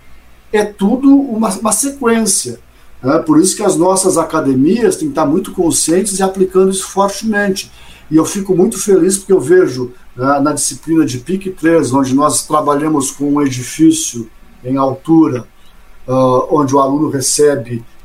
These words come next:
o edifício, pro-, todos os projetos prontos e vai analisar a compatibilização dos projetos, que não deveria, né?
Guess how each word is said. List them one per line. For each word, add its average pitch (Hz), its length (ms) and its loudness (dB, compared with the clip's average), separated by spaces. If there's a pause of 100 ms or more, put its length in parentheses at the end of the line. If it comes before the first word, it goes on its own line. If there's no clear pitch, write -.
(160)
o 131 220 0
edifício, 135 640 -2
pro-, 185 260 0
todos 190 240 0
os - 100 -6
projetos 151 520 -2 (320)
prontos 151 500 -2
e 143 140 0
vai 143 160 0
analisar 139 460 0
a 143 40 -6
compatibilização 131 960 -4
dos 123 100 0
projetos, 127 800 -2
que 160 100 0
não 160 140 4
deveria, 160 600 2
né? - 240 -2